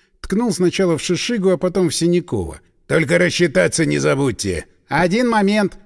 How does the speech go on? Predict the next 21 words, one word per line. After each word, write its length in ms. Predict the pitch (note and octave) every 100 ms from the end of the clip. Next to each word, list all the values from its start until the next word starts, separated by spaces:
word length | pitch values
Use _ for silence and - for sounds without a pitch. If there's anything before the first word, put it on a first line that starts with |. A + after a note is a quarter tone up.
| _ _
Шишига 480 | - A2 A#3 G#3
торопливо 480 | F#3 F#3 F3 A3 G3+
полез 320 | F3 F3+ F3
себе 220 | - D3+ D#3
за 160 | E3+
пазуху. 520 | B2+ A2+ D#2+ D#2+ D2 - _ _ _
«Не 240 | - C#3 D3+
суйся!» 640 | C3+ E3+ D3 C#3 A2 F2 - _ _ _
рявкнул 440 | G2 E3 - D#3
привратник. 600 | C3+ D3 C#3+ G#2+ - D#2 - _ _ _ _
«Уж 220 | F#2+ B2
если 320 | C3+ D3 - D3
в 100 | C#3+
вашу 340 | D2+ - C#2+
компанию 720 | - C#2+ A2 D#3 C3+ B2 A2+
человек 460 | - C#3 D3 F3 A#2
затесался, 800 | A#2+ C#3 B2+ B2 G2 - F2 - _ _ -
пусть 300 | C#3 D3+ E3+
он 160 | D#3+
и 40 | D#3+
рассчитывается!» 960 | D#3 - C#3 A#2 A2 G2+ F2 F#2+ E2